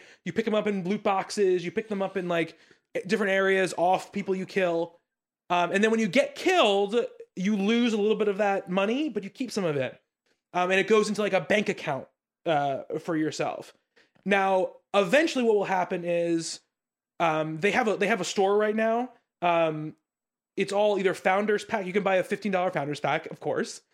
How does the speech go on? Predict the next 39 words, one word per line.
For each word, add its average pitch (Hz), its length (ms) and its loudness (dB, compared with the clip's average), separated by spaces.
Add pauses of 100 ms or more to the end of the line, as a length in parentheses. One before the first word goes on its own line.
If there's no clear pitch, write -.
(300)
um, 147 340 -2
'cause 147 380 -6
it's - 180 -10
two - 200 -12
thousand 151 300 -6
eighteen. 147 360 -8 (320)
Um, 160 500 -2 (280)
or 233 320 6
you 202 120 0
can 208 140 0
buy 190 220 4
in-game, 202 500 2
you 202 100 0
can 220 100 -2
buy 180 280 4 (320)
currency, 226 400 -2
you 185 220 -4
can 180 80 -8
buy 190 100 -2
gems 180 300 0
with 160 100 -4 (140)
real 240 240 4
money 147 480 -4 (260)
and 185 140 -4
buy, 185 160 6
like, 170 200 0
cosmetic 165 460 -2
items 143 400 -4
for 156 140 -8
your, 143 200 -6
your 151 140 -4
character. 180 560 -2 (420)
Eventually, 233 840 2
those 196 340 0
items 185 340 0
are 180 80 -2
gonna 165 160 -2
have, 160 280 -2
like, 147 280 -4